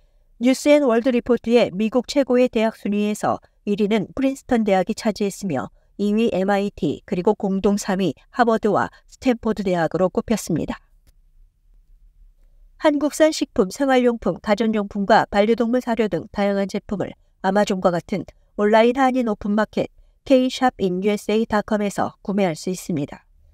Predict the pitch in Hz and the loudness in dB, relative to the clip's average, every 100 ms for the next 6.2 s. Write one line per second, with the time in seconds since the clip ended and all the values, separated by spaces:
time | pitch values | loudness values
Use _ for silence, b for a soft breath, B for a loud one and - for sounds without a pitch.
0 | _ - 240 233 240 233 240 - - 190 | _ 2 2 4 2 2 -2 -4 -4 -2
1 | 104 - 202 196 190 143 131 - - _ | -2 -2 -2 -2 -2 -4 -4 -8 -16 _
2 | _ _ - 254 240 - 262 - - 170 | _ _ 2 2 4 0 0 0 -4 -4
3 | 175 190 196 202 208 214 202 - 180 143 | -2 -2 -2 -2 -4 -4 -2 0 0 -2
4 | - - - _ _ _ _ 220 220 180 | -6 -10 -14 _ _ _ _ 0 0 0
5 | 180 208 226 262 262 240 202 202 202 - | 0 0 2 2 2 0 -2 -2 -6 -4
6 | 180 104 | -6 -6